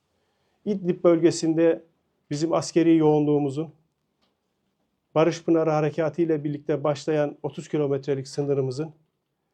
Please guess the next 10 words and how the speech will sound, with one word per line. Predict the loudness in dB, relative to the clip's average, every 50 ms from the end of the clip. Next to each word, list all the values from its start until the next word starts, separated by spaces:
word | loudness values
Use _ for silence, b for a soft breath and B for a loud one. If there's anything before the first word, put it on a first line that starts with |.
| _ _ _ _ _ _ _ _ _ _ -4
başta | -4 -4 0 0 2 2
Halep | 4 4 4 4 4 4
olmak | 0 2 2 0 -2 -4 -6
üzere | -6 -6 -4 -2 0 -2
en | -2 -2
son | -4 -6 -6 -8 -8 -8 -14 _ _ _ _ _ _
Tel | -2 -2 0 0
Rifat, | -2 -4 -2 -4 -8 -8 -10 _ _ _ _ _ _ _ _ _ _ _ _ _ _ _ _ -6
en | -6 -6
son | -6 -4 -2 -2 -2 -2 -6